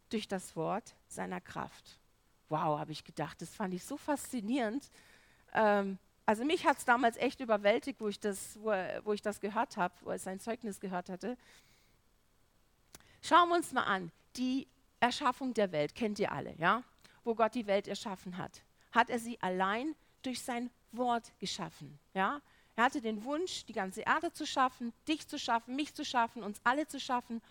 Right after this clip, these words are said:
Und wie hat er das gemacht? Alleine durch sein Wort. Das heißt, Gott sprach und eins nach dem anderen wurde. Und zum Schluss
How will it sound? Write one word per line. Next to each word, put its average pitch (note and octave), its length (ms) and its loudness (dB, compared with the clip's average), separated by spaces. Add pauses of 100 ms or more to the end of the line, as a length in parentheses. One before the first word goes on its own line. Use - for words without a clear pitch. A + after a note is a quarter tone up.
(360)
Und A#3 120 -2
wie A#3 100 0
hat B3 180 2
er D#4 60 0
das B3 200 -6
gemacht? A3 640 -2 (640)
Alleine A#3 640 0 (440)
durch G3+ 360 -4 (100)
sein F#3+ 320 -6
Wort. D3+ 400 -10 (240)
Das - 180 -4
heißt, D4 360 0 (340)
Gott A3+ 240 2
sprach G3 760 -2 (360)
und G3+ 240 -8
eins G4 420 0
nach C#4 140 -4
dem A3+ 260 -4
anderen G3+ 440 -4 (120)
wurde. E3 480 -6 (1000)
Und A#3+ 180 -4
zum D4+ 160 -2
Schluss G4+ 460 -2